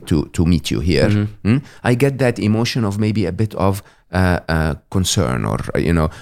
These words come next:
Speaker 1: I need to, that emotion is a more intelligent way of my system to say, "Interrupt your thoughts, interrupt what you're doing right now.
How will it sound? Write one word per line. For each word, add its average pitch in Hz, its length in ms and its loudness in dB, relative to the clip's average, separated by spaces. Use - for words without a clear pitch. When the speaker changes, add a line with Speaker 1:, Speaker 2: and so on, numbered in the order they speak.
Speaker 1:
I 104 120 2
need 135 280 2
to, 127 240 2
that 131 240 2
emotion 135 460 2
is 113 300 2
a 107 240 2
more 131 260 6
intelligent 127 800 2
way 101 240 4
of 85 260 0
my 90 220 4
system 90 560 0
to - 160 -6
say, 98 260 2
"Interrupt 104 540 0
your 147 100 2
thoughts, - 480 -2
interrupt 95 400 -2
what 85 160 0
you're 78 180 0
doing 87 220 2
right 64 260 -2
now. 69 320 0